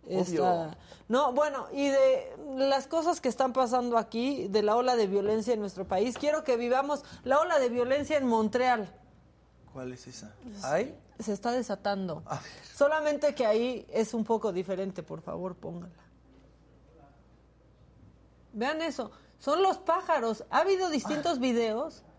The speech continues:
Speaker 2: de pájaros atacando gente. ¿A poco no envidiamos eso? Que, que de lo único que tengamos que tener miedo cuando salimos a la calle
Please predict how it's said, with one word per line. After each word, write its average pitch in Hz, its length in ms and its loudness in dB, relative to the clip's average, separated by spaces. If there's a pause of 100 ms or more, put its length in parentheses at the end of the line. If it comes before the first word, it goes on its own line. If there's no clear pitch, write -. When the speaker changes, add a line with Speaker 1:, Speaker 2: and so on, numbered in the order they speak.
(280)
Speaker 2:
de 220 180 2
pájaros 277 720 0
atacando 247 720 2
gente. 247 480 -2 (800)
¿A 226 100 2
poco 285 240 2
no 277 140 -2
envidiamos 226 560 0
eso? 185 260 -4
Que, 202 240 -2
que 247 180 2
de 254 140 0
lo 262 160 2
único 302 300 0
que 226 80 0
tengamos 247 420 -2
que 226 100 -2
tener 214 260 -2
miedo 240 360 -2
cuando 190 240 -6
salimos 214 380 -2
a 214 60 0
la 170 120 -2
calle 226 420 0